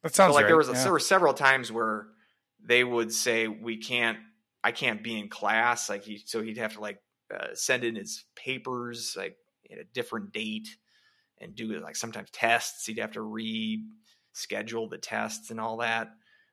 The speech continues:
Speaker 2: Um, so, uh, it was al-, almost like more often than not, those guys weren't in the class. There was a couple of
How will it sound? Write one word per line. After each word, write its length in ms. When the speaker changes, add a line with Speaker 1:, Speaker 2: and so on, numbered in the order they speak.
Speaker 2:
Um, 180
so, 500
uh, 260
it 80
was 120
al-, 220
almost 300
like 160
more 240
often 240
than 140
not, 300
those 280
guys 320
weren't 360
in 160
the 80
class. 380
There 100
was 120
a 40
couple 400
of 180